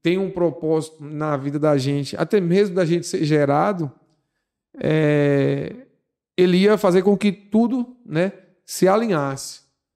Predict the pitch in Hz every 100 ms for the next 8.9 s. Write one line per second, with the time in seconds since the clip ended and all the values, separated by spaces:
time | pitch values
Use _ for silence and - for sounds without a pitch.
0 | _ _ _ _ _ _ _ 170 190 202
1 | 202 196 185 160 156 165 170 165 170 190
2 | 190 196 190 226 - 220 - 196 165 147
3 | 147 139 139 135 135 131 127 131 117 -
4 | _ _ _ _ _ _ _ _ - 139
5 | 143 147 160 185 196 160 156 294 311 349
6 | 220 151 143 147 143 156 151 135 127 117
7 | 120 139 139 - 151 147 151 151 139 151
8 | 135 135 127 147 135 135 156 156 156